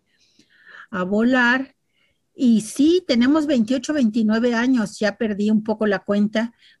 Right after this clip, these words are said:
porque el año pasado, eh, pues no lo pude hacer. El año pasado no lo pude hacer, y el año antepasado solo hubo inauguración. Una súper mega preciosa inauguración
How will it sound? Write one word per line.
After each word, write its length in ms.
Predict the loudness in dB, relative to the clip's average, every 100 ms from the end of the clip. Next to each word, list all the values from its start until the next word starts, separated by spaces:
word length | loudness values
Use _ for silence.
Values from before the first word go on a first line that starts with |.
| _
porque 300 | -4 0 0
el 80 |
año 280 | 2 2 2
pasado, 720 | 0 -4 -2 -2 0 -2 -6 _ _ _ _ _ _ _
eh, 560 | -6 -2 -2 -2 -2 -4 -6 -12 _ _ _ _ _ _ _ _ _ _ _
pues 260 | -2 0
no 140 | 0 0
lo 140 | 0
pude 240 | 0 -2 -2
hacer. 340 | -4 -4 -4 -6 _ _ _ _ _ _ _ _ -2
El 80 | 2
año 140 | 2
pasado 280 | 2 0 2
no 120 | 2
lo 160 | 0 -2
pude 180 | -2 -4
hacer, 380 | 0 0 0 -2
y 180 | 0
el 140 | 0 2
año 240 | 2 2
antepasado 920 | 0 -2 -4 -4 -6 -2 -2 0 -2 -6
solo 540 | -14 -2 0 2 2
hubo 320 | 2 0 0
inauguración. 960 | 2 0 0 -4 -6 -8 -4 -4 -4 -10 _ _ _ -20 -20 _
Una 440 | 2 4 4 -2 -14 -20
súper 840 | -20 -20 -14 0 2 2 2 4
mega 520 | 4 4 4 2 -2 -2
preciosa 680 | -4 -4 -8 -2 0 2 0
inauguración 960 | 0 0 -2 -4 -6 -6 -2 -2 -4